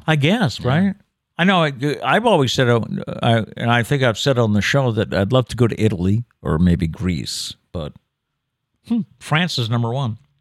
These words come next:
Speaker 2: You've been to France, haven't you? You guys saw the Eiffel
Speaker 1: Yeah,
Speaker 2: Tower.
Speaker 1: we did. Yeah,
Speaker 2: Yeah.
Speaker 1: we, we, we went up at the Eiffel Tower. It's
Speaker 2: Pre-K, pre-kids.
Speaker 1: Pre-kids.
Speaker 2: Yeah.
Speaker 1: Yeah, pre-kids.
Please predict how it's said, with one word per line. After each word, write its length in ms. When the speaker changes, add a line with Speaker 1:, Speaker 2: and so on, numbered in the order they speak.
Speaker 2:
You've 120
been 140
to 80
France, 260
haven't 200
you? 80
You 40
guys 160
saw 140
the 120
Eiffel 200
Speaker 1:
Yeah, 140
Speaker 2:
Tower. 80
Speaker 1:
we 180
did. 260
Yeah, 300
Speaker 2:
Yeah. 180
Speaker 1:
we, 260
we, 0
we 420
went 180
up 160
at 80
the 120
Eiffel 300
Tower. 240
It's 100
Speaker 2:
Pre-K, 460
pre-kids. 560
Speaker 1:
Pre-kids. 640
Speaker 2:
Yeah. 240
Speaker 1:
Yeah, 140
pre-kids. 600